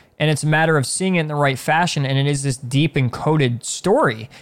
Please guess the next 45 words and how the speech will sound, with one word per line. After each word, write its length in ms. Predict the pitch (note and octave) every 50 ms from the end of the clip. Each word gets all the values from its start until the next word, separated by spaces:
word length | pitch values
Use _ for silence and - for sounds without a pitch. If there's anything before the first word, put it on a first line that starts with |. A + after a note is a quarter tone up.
| - -
that 300 | D#3 D3+ D3+ D3 D3 D3
is 200 | D#3 D3+ C#3 -
talking 460 | - - - E3+ F#3+ F3+ G3+ F#3 E3+
about 200 | D#3+ D#3 D3 C3+
this 120 | C#3+ B2+
deeper 280 | - - E3 D#3 - C3
truth 360 | C3 - - A#3+ C4 G3 -
and, 320 | - C#3 C3+ C3+ B2+ C3 B2+
and 160 | C#3 C#3 D3
what 140 | D#3 D#3+ D3+
you 60 | C#3+
were 80 | C#3
talking 360 | C3+ - E3+ E3+ E3+ - E3+ D3
about 260 | C#3+ D3 C#3+ C3+ C3
with 180 | C3+ B2+ -
the, 200 | - B2 A#2+ A#2+
the 100 | - -
spine 400 | A#2+ - - - E3 E3 G3+ A#3+
and 140 | A#3+ G3 D3+
all 140 | C3 B2+ B2+
of 60 | B2
that. 240 | B2 B2 B2+ B2+ C#3
And, 140 | D#3+ E3+ F3+
and, 320 | F#3 F#3 F3+ F3 F#3 F#3
and 180 | F#3+ F3+ F3+ F3
numbers 320 | G#3+ B3+ D4+ C#4 B3 F3+ F3+
repeat, 360 | D3 - - - G#3+ D#3+ -
by 120 | - B2
the 80 | B2+ B2
way. 100 | B2+ B2
So 100 | B2 C#3+
numbers 380 | C#3+ E3 A3 C#4 D4 B3 G3+
are 80 | F#3+ E3
a 60 | C#3+
big 320 | B2+ A#2+ E3+ F3 F3+ E3+ D3
giveaway. 420 | E3+ E3+ E3 E3 E3 E3 E3 D#3
That's 220 | D3+ D3+ D3 -
why 100 | D#3 C#3+
the 80 | C3+ C#3
Kabbalah, 680 | - - A#2 A2+ B2+ B2+ B2+ C3+ C3+ C3+ C3 C3 B2+ B2+
Gematria, 680 | - A#2 A#2 B2 B2 B2+ C3 - - B2+ B2 A#2+ A#2
all 180 | A#2 A#2+ A#2+ B2
of 60 | A#2
that 180 | B2+ A#2+ A#2+ -
stuff 300 | - - C3 B2 -